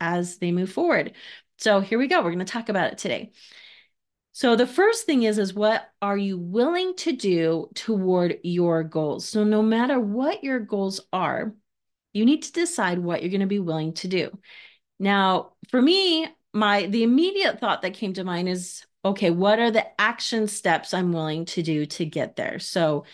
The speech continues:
let's say I, there's a money goal I have. Maybe I wanna save some money.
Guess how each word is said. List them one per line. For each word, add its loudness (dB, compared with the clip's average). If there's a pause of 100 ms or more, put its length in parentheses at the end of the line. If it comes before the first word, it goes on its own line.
(420)
let's 0
say 4
I, -2
there's -2
a 0
money 0
goal -6
I -4
have. -6
Maybe 4
I 2
wanna 2
save 0
some -4
money. -8